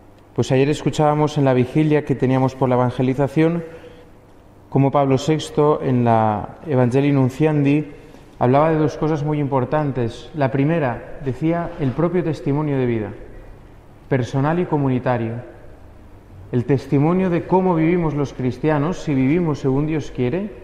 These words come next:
es el primer interrogante en la mente y el corazón de tantos hombres que dicen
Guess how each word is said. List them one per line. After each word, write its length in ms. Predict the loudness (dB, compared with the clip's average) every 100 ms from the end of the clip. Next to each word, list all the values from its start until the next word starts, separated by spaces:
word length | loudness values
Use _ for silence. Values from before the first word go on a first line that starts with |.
| -20 -20 -20 -14 -6 -2
es 100 | 0
el 140 | 0
primer 560 | 2 2 2 0 -2 -2
interrogante 1000 | 0 2 2 4 4 2 2 2 0 -2 -8 -14 -16 -20 -18 -18 -2
en 160 | 2 4
la 120 | 4
mente 240 | 2 2
y 60 | 2
el 100 | 2
corazón 420 | 2 0 0 0
de 100 | 2
tantos 380 | 2 2 0 0
hombres 340 | 0 0 0
que 120 | 2
dicen 400 | 0 2 0 0